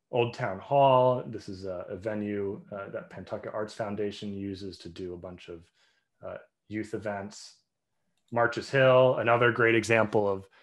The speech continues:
this is ninety percent of the time, this is just kind of an empty hill in Newburyport. But when it snows, it's the light of the neighborhood. This is where every kid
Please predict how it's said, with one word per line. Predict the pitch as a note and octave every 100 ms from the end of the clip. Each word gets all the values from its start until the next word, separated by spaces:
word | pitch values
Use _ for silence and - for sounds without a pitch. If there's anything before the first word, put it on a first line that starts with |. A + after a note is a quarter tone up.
| _
this | C3 B2+
is | D#3+ C#3+ F3 _ _ _ _ _ _ _ _ _ _ _
ninety | C3 C#3 D3+ E3
percent | E3+ - D3
of | B2+
the |
time, | B2 C#3+ A#2+
this | A2+ A2+
is | A#2+ G#2+
just | B2 -
kind | B2+ A2
of | G#2+
an |
empty | G#2+ A2+ - A2
hill | G2+ B2+ B2+
in | G2
Newburyport. | A2+ G#2 F#2 F#2+ - G#2 - - - _ _ -
But | A2 - - _ -
when | A#2
it | A#2+
snows, | - C3+ D3+ C3 G#2+ G2+
it's | C#3 A2+ -
the | A#2
light | A2 A#2+ B2 C#3+
of | G2
the | G#2
neighborhood. | A2 B2+ A2+ G2 F#2+ G2 A#2
This | A#2+ -
is | A#2
where | A2+ A2+ G#2+ A2+
every | A#2+ A#2 A2+
kid | - B2 A2 G#2+